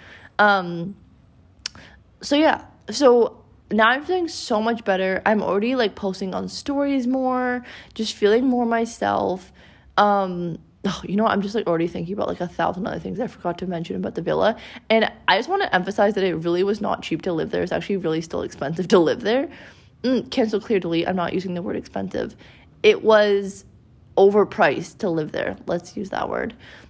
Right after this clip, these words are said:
Um, so yeah, all that to say, there's such a lesson in not, like, forcing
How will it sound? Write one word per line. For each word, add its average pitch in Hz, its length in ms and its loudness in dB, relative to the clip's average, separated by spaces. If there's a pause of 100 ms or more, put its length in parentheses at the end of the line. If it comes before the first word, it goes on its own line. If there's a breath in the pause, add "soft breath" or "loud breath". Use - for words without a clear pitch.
(160)
Um, 196 600 2 (500)
so - 140 2
yeah, - 200 4 (1040)
all 330 280 6
that 302 280 4
to 294 120 0
say, 147 680 -2 (360 loud breath)
there's 226 340 6
such 208 340 0
a 277 80 2
lesson 247 680 0 (100)
in 190 280 -2
not, 185 520 0 (800)
like, 202 400 2
forcing 208 800 -2